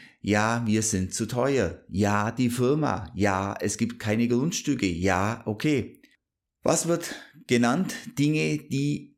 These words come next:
gegeben sind. Es wird nicht erkannt, ja, was ist der Prozess, was ist der Weg, was müsste ich denn machen und was will ich eigentlich aus dem Training mitnehmen, damit ich die Dinge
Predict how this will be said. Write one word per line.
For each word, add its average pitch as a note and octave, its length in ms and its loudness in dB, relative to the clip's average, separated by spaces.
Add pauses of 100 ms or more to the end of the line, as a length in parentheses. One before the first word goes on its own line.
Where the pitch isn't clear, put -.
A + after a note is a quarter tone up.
(120)
gegeben B2+ 500 0
sind. D#2 500 -2 (960)
Es G#2+ 360 0
wird A2 320 2
nicht A2+ 680 2
erkannt, D3 720 0 (600)
ja, F2+ 260 0
was A2+ 260 0
ist G#2+ 340 -4
der F#2+ 80 0
Prozess, F2 640 -2
was G#2 200 -2
ist F2+ 180 -4
der F2 140 -2
Weg, C#3+ 260 0
was D3 180 0
müsste D#3+ 420 0
ich C#3+ 120 -4
denn A2+ 220 2
machen D#3+ 320 0
und C3 200 -2
was B2+ 220 0
will D3 140 -2
ich D3 100 2
eigentlich B2+ 300 0
aus A#2+ 160 0
dem A2 180 2
Training B2 440 2
mitnehmen, C#3+ 440 0 (200)
damit C#3+ 440 2
ich G#3+ 300 0
die C3 160 -2
Dinge D3+ 440 0